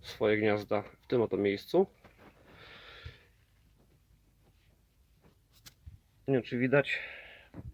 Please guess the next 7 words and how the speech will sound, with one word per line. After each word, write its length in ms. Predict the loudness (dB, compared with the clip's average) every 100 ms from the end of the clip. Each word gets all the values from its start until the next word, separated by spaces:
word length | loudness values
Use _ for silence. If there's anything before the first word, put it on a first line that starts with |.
| -20 _
są 180 | -4
zamontowane 540 | 0 0 0 0 2 2
na 100 | 0
segerach. 640 | -2 2 6 6 4 -6 _ _ _ _ _ _ _ _ _ _ _ _ _ _ _ _ _ _ _ _ _ _ -20 _ -20 -20 -20 -12 -12 -14 -20 _ -16 -6 -6 -6 -10 2 6
No 140 | 6
i 100 | 4
teraz, 340 | 2 -2 -4